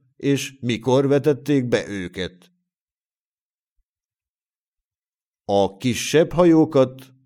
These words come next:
elsősorban szállításra használták. Embereket, fegyvert, élelmiszert, amit kellett, azt vittek rajtuk.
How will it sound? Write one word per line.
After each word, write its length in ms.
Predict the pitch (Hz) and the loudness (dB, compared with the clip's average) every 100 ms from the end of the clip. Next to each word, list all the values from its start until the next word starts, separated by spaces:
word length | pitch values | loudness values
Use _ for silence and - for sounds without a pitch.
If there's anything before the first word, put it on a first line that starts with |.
| _ | _
elsősorban 720 | - 107 107 156 143 143 127 127 | -4 -2 -2 -2 0 2 2 2
szállításra 920 | 127 101 85 92 90 101 90 - 92 | 0 -4 -6 -10 -8 -6 -6 -6 -8
használták. 920 | 92 87 101 95 87 92 87 - _ _ _ _ _ _ _ _ _ | -6 -8 -8 -10 -8 -8 -8 -10 _ _ _ _ _ _ _ _ _
Embereket, 920 | - 131 131 131 120 117 120 - - _ | -4 -2 2 4 4 2 0 -2 -14 _
fegyvert, 680 | - 123 113 113 113 113 113 | -4 -2 -2 -4 -2 -4 -8
élelmiszert, 1080 | - 120 120 117 110 110 104 110 104 - _ _ _ _ | -8 -4 -2 -2 -4 -6 -6 -4 -4 -8 _ _ _ _
amit 500 | - 190 170 151 - | -6 -2 -2 -4 -6
kellett, 720 | 123 107 107 147 - - - - | -6 -2 0 -2 -4 -18 -20 -6
azt 340 | 104 95 - | -6 -6 -8
vittek 400 | 98 95 101 92 | -10 -10 -10 -8
rajtuk. 520 | 98 98 95 95 - | -8 -10 -10 -14 -18